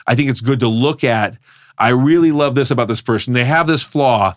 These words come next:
How much does that bother me? In twenty, in ten years, is that gonna bother me? Am I gonna be saying, "Oh, if I hear him say one more thing like that,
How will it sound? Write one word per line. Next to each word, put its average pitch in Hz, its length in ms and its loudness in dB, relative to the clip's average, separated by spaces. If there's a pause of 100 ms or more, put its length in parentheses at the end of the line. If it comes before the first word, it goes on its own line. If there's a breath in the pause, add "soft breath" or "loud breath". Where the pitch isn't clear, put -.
(120)
How 160 240 0
much 175 200 -2
does 147 100 -4
that 131 160 0
bother 131 280 2
me? 110 100 -2
In 104 80 -4
twenty, 143 380 -4
in 120 180 -4
ten 165 240 -2
years, 156 300 0
is 104 100 -4
that 113 180 0
gonna 113 140 -2
bother 113 340 0
me? 98 140 -4
Am 98 80 -4
I 110 60 0
gonna 113 80 0
be 110 80 0
saying, 120 180 -2
"Oh, 170 300 2
if 135 80 -2
I 131 100 0
hear 170 300 0
him 160 100 -2
say 151 220 -4
one 165 180 -2
more 165 180 -2
thing 175 200 -2
like 147 260 -2
that, 127 240 -4